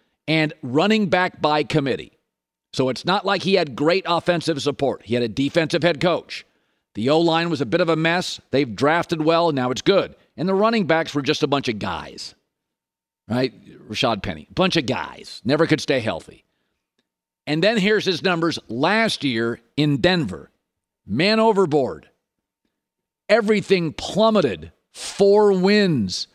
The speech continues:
sixty percent completion percentage. His touchdown passes were cut in half. And his passer rating, like, Trubisky level. So what's,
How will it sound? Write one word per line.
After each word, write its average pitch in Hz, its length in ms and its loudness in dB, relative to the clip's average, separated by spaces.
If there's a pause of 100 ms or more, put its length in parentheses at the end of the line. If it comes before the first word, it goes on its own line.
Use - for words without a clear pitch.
(240)
sixty - 560 -2
percent 190 440 0
completion 180 540 0
percentage. 117 680 -4 (440)
His 170 220 -2 (140)
touchdown 190 540 -2
passes 160 440 -2
were 160 120 0
cut 220 260 0
in 202 120 0
half. 165 640 -4 (680)
And 147 80 0
his 151 120 -2
passer 190 480 0
rating, 185 500 2 (380)
like, - 280 -4
Trubisky 135 760 0
level. 82 360 -10 (1120)
So 175 100 -2
what's, 185 320 -2